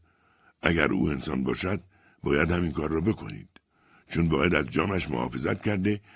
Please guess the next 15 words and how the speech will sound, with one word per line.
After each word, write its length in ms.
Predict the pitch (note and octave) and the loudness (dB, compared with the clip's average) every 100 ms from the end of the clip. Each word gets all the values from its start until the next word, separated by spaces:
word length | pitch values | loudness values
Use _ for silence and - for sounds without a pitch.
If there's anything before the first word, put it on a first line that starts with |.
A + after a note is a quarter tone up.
| - - | -20 -8
و 80 | C2 | 0
آن 220 | B1 F2+ | 2 4
را 80 | G2 | 4
درون 380 | E2 C2+ F2 G2+ | 4 2 4 2
بدنش 460 | C#2 C2+ G2+ F2 | 2 0 0 -2
نگه 280 | D2 F2 A#2 | -2 0 0
دارید.» 440 | C2+ G1+ G1+ - - _ _ _ _ _ _ _ | -2 -8 -12 -20 -20 _ _ _ _ _ _ _
دیوکام 440 | D#2 C2+ B1 F2+ E2+ | 0 2 2 -2 -2
پرسید: 440 | B1 B1 F#2+ G2 - _ _ _ _ _ _ _ _ - | -4 -4 -4 -4 -6 _ _ _ _ _ _ _ _ 2
«ولی 380 | G#2 B2+ A#2+ - _ _ _ _ | 6 6 6 0 _ _ _ _
فراست 500 | - F#2 A2 C#3+ - F2 | -8 0 2 2 2 0
واقعاً 520 | G#2 G#2 G2 C3 D#3 | 2 2 2 2 2
انسان 440 | A2+ A#2+ A2 E3 C3 | 0 0 2 2 2
است؟» 300 | C3+ B2+ - _ _ _ _ _ _ _ - | -2 -6 -14 _ _ _ _ _ _ _ -6
سپس 480 | - E2 G#2+ G#2+ | -4 0 0 -2